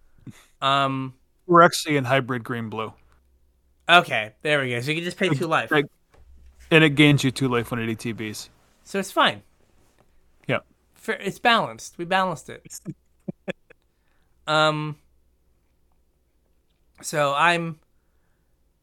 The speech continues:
Speaker 1: not thrilled with the prospects of,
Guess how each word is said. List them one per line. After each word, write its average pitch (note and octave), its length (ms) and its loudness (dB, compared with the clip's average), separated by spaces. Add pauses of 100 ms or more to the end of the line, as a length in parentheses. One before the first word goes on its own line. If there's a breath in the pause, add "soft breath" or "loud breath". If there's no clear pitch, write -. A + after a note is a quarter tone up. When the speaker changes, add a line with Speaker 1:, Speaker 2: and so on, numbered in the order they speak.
(220)
Speaker 1:
not F#3 280 0
thrilled F#3 320 -2
with D#3+ 140 -8
the D3+ 80 -8
prospects C#3+ 680 -2
of, A#2+ 540 -2